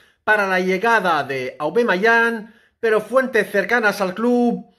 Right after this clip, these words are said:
aseguran que el Barça va a hacer esta operación para cuadrar la masa salarial por el fichajazo de Erling Haaland.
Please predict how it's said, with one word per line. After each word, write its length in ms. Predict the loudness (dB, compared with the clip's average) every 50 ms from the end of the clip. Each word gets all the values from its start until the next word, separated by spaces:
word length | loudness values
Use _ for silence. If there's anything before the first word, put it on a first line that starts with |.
| _ _ _ _ _ _
aseguran 1040 | 0 0 0 0 2 0 0 0 2 2 2 4 4 4 2 0 -2 -4 -8 -10 -20 _ _ _ _ _
que 140 | -2 0 0
el 120 | 0 2
Barça 760 | 2 0 0 0 -2 -2 0 0 2 2 2 0 -2 -4 -8 -16 -12 -4 0
va 220 | 2 2 4 2
a 40 | 2
hacer 400 | 0 0 -2 0 2 2 2 2
esta 320 | 0 -2 -2 -2 -2 0
operación 920 | 0 0 -2 -2 -2 -2 -4 -2 0 2 4 4 4 2 0 -4 -6 -10 -20 _ _ _ _
para 280 | 0 2 2 2 0 0
cuadrar 560 | 0 0 0 0 0 0 2 2 2 2 2
la 140 | 0 -2 -2
masa 340 | 0 2 0 0 0 -2 -6
salarial 880 | -2 -2 0 0 0 0 0 2 2 2 2 2 0 -2 -6 -10 -16 _ _ _ _ _
por 180 | 2 4 4
el 140 | 4 4 2
fichajazo 1120 | -2 -8 -12 -12 -8 -4 -4 -2 -2 -2 0 2 2 2 0 -2 -2 0 0 2 2 2 2
de 280 | 2 2 0 0 0 2
Erling 760 | 4 4 4 4 2 -2 -4 -4 -2 -2 -2 -4 -4 -6 -6 -8 -4 0
Haaland. 800 | 2 4 4 4 4 4 2 0 -2 -4 -8 -12 -14 -16 -18 -20